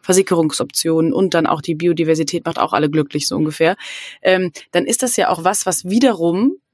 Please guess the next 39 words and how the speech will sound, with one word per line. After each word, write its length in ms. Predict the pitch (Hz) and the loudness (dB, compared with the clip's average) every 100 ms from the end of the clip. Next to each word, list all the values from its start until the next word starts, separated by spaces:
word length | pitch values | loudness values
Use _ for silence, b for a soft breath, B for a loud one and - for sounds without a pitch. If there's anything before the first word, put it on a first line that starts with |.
| _ _ _ _ _ _ _ - | _ _ _ _ _ _ _ -8
die 160 | 185 | -6
andere 340 | - 254 330 208 | 0 0 2 0
Liste, 340 | 151 147 - | 0 -2 -4
ne, 120 | 165 277 | -4 0
die 80 | |
ich 100 | 277 | 0
eben 160 | - 208 | 0 0
genannt 320 | 175 170 233 | 2 2 2
habe, 120 | 165 | 0
die 80 | 151 | -2
Liste 260 | 170 185 175 | -2 -2 0
mit 220 | 165 - | 0 0
und 120 | 175 | -2
wir 140 | 156 147 | -2 -4
haben 160 | 151 | -6
Kosten 400 | 156 208 - - | -6 -6 -6 -6
und 140 | 160 151 | -6 -6
wir 120 | 151 | -4
haben 200 | 151 147 | -4 0
Dingens 280 | 196 180 160 | 0 0 -2
und 80 | |
wir 120 | 156 147 | -4 -2
haben 120 | 156 | -4
Fachkräftemangel, 680 | 214 - 180 - 170 170 170 B B B B | -6 -8 -8 -4 -2 -2 -4 B B B B
vielleicht 320 | - 214 214 | 0 0 0
gibt's 160 | 277 - | -2 2
da 80 | |
ja 140 | 254 202 | 4 4
auch 100 | - | 2
eben 200 | - 226 | 2 2
noch 120 | 190 | 2
Synergien, 500 | - 185 170 208 330 | 0 -2 -2 0 2
die 100 | 254 | 2
gar 160 | 151 147 | 2 2
nicht 120 | 151 | 0
richtig 240 | 151 - | -4 -6
erkannt 400 | - 143 - 143 | -8 -6 -2 -2
werden, 220 | - 135 147 | -2 -4 0
denn 200 | 156 | 0